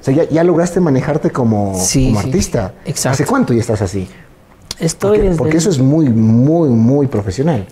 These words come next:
Speaker 2: Claro, estoy desde el dos mil diecinueve,
Speaker 1: Ya.
Speaker 2: cuando conocí a un amigo, Rodrigo Quiroz, que se llama, que trabajaba en una empresa, Deiner Elhart.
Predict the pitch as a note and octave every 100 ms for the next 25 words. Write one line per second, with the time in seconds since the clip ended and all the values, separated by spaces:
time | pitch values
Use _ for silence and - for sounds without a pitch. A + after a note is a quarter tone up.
0 | - - E3 D3 D3+ D#3+ - G#3+ A3 D#3+
1 | D3+ D3+ D3 D#3+ F#3 F#3+ F#3 D#3 D3+ D#3
2 | D3+ D#3+ D3+ D#3 D3 D#3+ A3 G#2+ G2+ G#2+
3 | A#2 - - - E3 E3 D#3+ D#3 D#3 E3+
4 | F#3 F#3 D#3+ E3 F3 D#3+ D3 C#3+ D#3+ E3+
5 | D#3 - C#3+ D3+ F3 E3+ - D3+ D3+ D#3
6 | D#3 D#3+ D3+ D3 D#3 E3 E3+ E3 E3+ D#3+
7 | D3+ D#3+ D#3+ D3+ E3 E3+ D3+ B2+ D#3 D3+
8 | -